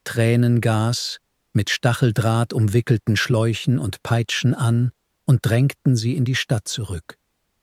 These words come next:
John Lewis verlor das Bewusstsein. Rettungskräfte brachten ihn in Sicherheit.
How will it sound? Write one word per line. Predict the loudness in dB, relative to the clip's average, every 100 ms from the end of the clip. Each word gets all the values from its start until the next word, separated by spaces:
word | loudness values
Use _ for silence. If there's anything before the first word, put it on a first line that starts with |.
| _ _ _ _ _ _
John | 0 2 4
Lewis | 4 2 0 -2 -6
verlor | -10 -4 0 2 0
das | -2 -4
Bewusstsein. | -4 -2 -2 -4 -8 -10 -10 -12 -14 _ _ _ _ _ _ _ _
Rettungskräfte | 0 0 2 0 -2 -4 -4 -4 -2 -2
brachten | -2 0 -2 -2 0 0
ihn | 2 0
in | 0
Sicherheit. | 0 -2 -4 -6 -8 -14